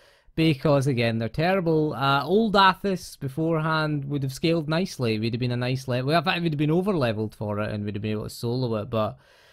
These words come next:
um, I, it was designed for level twenties, and, you know, you couldn't do it in level twenties now because of the scaling, 'cause it just scales you up to eighty. But of course, you don't have any abilities, you don't have any tacticals,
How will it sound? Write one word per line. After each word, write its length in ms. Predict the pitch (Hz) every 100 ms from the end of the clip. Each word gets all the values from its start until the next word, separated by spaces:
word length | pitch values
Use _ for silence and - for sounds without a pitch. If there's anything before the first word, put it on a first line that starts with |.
| _ - - 139
um, 360 | 135 135 135
I, 300 | 170 180 170
it 40 | 170
was 140 | 170
designed 480 | 156 156 190 214 214
for 340 | - 196 160
level 460 | 131 135 147 143 139
twenties, 800 | 135 135 143 131 123 110 104 131 -
and, 760 | 123 113 110 110 107 107 104 120
you 80 | 113
know, 60 |
you 180 | 107 113
couldn't 360 | - 143 131 120
do 180 | 131
it 100 | 135
in 140 | 123 117
level 200 | 110 110
twenties 440 | 123 110 117 110
now 160 | 110 110
because 320 | 120 131 127
of 80 | 147
the 60 |
scaling, 540 | 143 - 165 208 131 107
'cause 200 | - 107
it 80 | 110
just 180 | 123 -
scales 360 | 135 131 127
you 80 | 127
up 160 | 120 -
to 100 | 120
eighty. 480 | 139 135 139 107 - - - -
But 120 | 185
of 100 | 180
course, 240 | - 233 220
you 80 | 202
don't 180 | 208
have 140 | 190 180
any 220 | 185 175
abilities, 640 | 147 170 185 175 185 180
you 40 | 147
don't 120 | 147
have 100 | 127
any 160 | 131 113
tacticals, 880 | - 160 147 175 175 170 160 139